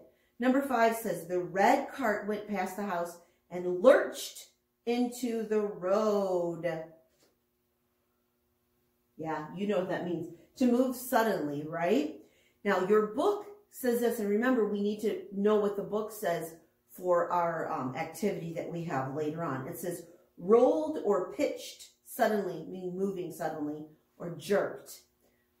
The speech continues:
Um, there's space underneath. We should write it out because, again, later on when we do the review from the book, you will, um, need to know it so that we can match those. Um,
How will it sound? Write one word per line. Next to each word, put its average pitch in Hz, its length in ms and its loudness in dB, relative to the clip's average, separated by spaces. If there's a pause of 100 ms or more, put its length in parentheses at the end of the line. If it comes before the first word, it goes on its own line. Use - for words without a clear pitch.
Um, 202 640 2 (1040)
there's 208 260 2
space 262 400 2
underneath. 220 600 0
We 214 80 -2
should 233 260 -4
write 240 220 2
it 247 100 4
out 202 300 0
because, 208 500 0
again, 208 380 0
later 185 280 -6
on 185 200 -8
when 170 160 -8
we 170 100 -8
do 180 260 -10
the 165 120 -6
review 165 500 -6
from 208 220 -8
the 170 80 -4
book, 202 400 -2 (340)
you 208 180 0
will, 202 460 2
um, 151 540 -2 (160)
need 190 300 -6
to 196 120 -6
know 175 200 -2
it - 120 -4
so - 120 -14
that - 180 -12
we 165 200 -2
can 143 320 -8 (680)
match 185 580 -2
those. 143 520 -6 (480)
Um, 269 640 0